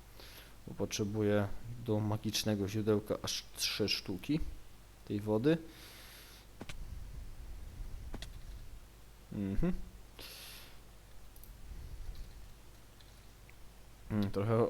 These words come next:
owc-, owcy się nalęgło, to nawet dobrze. E, na pewno będzie jakaś farma też. Ja, ludziska, mam taką ochotę ostatnio nagrywać sobie Minecrafta, nie wiem czemu. Po prostu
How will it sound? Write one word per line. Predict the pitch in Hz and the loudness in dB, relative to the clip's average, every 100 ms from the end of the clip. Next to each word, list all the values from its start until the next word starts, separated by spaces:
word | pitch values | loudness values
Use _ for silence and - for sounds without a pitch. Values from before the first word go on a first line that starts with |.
| - | 6
owc-, | 135 120 - - - | 6 6 0 -6 -2
owcy | 107 117 - 101 | 2 2 2 2
się | 104 | 4
nalęgło, | 104 101 98 92 101 127 - - - | 6 6 6 6 6 6 2 -4 -4
to | |
nawet | - 95 92 | 0 0 2
dobrze. | 92 92 101 120 - - - - - - - - | 4 4 4 2 0 -6 -12 -14 -12 -12 -14 -4
E, | 127 123 135 139 143 | 0 2 2 2 2
na | 135 135 | 0 4
pewno | 120 | 8
będzie | 113 104 | 8 6
jakaś | 92 - | 2 0
farma | - 104 139 135 | 6 8 8 8
też. | 135 - - - - - - - - - - - - - - - - | 8 6 2 -2 -8 -10 -10 -10 -10 -12 -12 -10 -10 -10 -14 -14 0
Ja, | 143 | 4
ludziska, | 131 131 - | 6 6 8
mam | 127 143 | 8 6
taką | - 139 135 | 6 6 6
ochotę | - - 143 139 | 4 4 6 6
ostatnio | - 120 127 | 6 4 6
nagrywać | 131 123 110 113 | 6 6 6 6
sobie | 120 | 6
Minecrafta, | 120 107 - 95 - | 8 6 6 2 4
nie | 110 135 127 | 6 8 10
wiem | 113 | 8
czemu. | 107 - 101 101 110 | 6 6 6 8 6
Po | - - - | 2 -10 -4
prostu | 123 - | 0 0